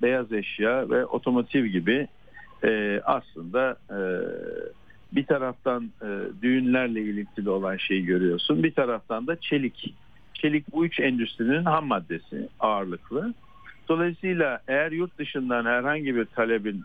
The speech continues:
varsa bu taleplerle ilgili bir fiyat artışı beklemek çok doğal. E, fiyat artışı enflasyona, enflasyonda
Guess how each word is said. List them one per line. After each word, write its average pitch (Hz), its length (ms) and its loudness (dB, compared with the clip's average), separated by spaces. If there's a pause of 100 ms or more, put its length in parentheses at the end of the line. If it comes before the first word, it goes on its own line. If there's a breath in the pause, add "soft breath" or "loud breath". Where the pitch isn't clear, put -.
(140)
varsa 131 560 -2
bu 147 80 -6
taleplerle 127 680 0
ilgili 113 460 0 (520 loud breath)
bir 156 140 2
fiyat 175 340 0
artışı 120 440 -4
beklemek 104 520 0
çok - 280 -4
doğal. 110 280 4 (500 loud breath)
E, 131 80 2
fiyat 180 320 0
artışı 147 380 -4
enflasyona, 131 920 0
enflasyonda 139 920 0